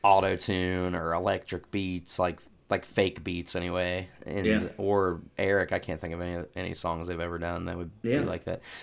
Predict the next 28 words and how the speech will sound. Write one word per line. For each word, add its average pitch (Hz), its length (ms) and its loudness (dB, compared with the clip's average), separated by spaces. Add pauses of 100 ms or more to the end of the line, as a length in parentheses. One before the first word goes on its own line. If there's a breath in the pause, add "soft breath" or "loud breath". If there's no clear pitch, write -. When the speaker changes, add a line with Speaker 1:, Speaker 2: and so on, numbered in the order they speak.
Speaker 1:
I 107 40 2
mean, 113 120 6
Eric's 120 320 6
definitely, 101 320 2
like, 90 180 -2
went 98 140 2
outside 92 340 2
the 87 60 -6
box 92 400 4
and 90 120 -4
done 90 360 -2 (440 loud breath)
more 104 180 6
of, 90 60 6
like, 92 220 4
bluesy 98 680 4
rocker 92 460 0
sounding 87 400 -2
stuff, - 300 -6
but - 120 -6
never, 85 460 -4 (500 soft breath)
like, - 120 -8 (880)
beats, 90 420 -4
like, 80 140 -4
hip - 180 -8
hop 87 200 -6
stuff. - 340 -8 (440)
Speaker 2:
Yeah, 98 200 -4 (220)
it's, - 280 -10